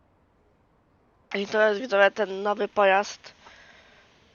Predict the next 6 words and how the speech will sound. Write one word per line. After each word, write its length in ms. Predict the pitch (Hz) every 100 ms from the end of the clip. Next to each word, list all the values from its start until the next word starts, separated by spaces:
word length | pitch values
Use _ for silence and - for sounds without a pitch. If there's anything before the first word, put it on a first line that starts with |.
| _ _ _ _ _ _ - _ _ -
U 120 | 196
T 240 | - 180 185
V. 500 | - 208 220 220 240 - - 269 _ _ _
Co 180 | - 269 302 -
to 200 | 254 226
jest? 1040 | 220 214 202 - - - - - -